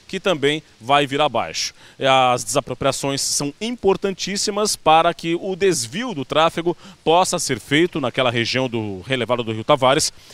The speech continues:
E aí sim, com esse desvio de trânsito, seja bastante, eh, probabilidade de muito grande, e aí de então se acelerar, né, as obras, os trabalhadores vão poder trabalhar mais tranquilamente, vão poder atacar mais frentes de trabalho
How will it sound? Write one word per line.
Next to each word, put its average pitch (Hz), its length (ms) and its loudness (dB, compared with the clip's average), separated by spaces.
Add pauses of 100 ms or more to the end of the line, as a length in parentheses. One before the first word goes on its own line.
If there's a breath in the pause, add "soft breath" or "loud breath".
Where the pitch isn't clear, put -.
E 175 80 0
aí 170 220 4
sim, 120 260 -2 (240 soft breath)
com 180 160 0
esse 160 160 -2
desvio 139 320 -2
de 165 120 -2
trânsito, 175 400 2
seja 175 340 2 (180 loud breath)
bastante, 156 920 0
eh, 127 160 0
probabilidade 139 800 0
de 110 140 -10
muito 127 260 -8
grande, 147 320 -2
e 151 40 4
aí 160 60 4
de 170 160 -8
então 180 300 -4 (180 loud breath)
se - 220 4
acelerar, 202 580 4
né, 127 200 -6 (180 soft breath)
as 127 240 -2
obras, 151 420 2
os 101 280 -14
trabalhadores 127 400 -2
vão 139 100 -6
poder 131 240 -2
trabalhar 127 380 2
mais 123 220 -2
tranquilamente, 151 560 -4
vão 120 120 -10
poder 131 160 -4
atacar 143 420 2
mais 151 220 -4
frentes 135 460 -6 (340 loud breath)
de 139 80 -6
trabalho 147 480 2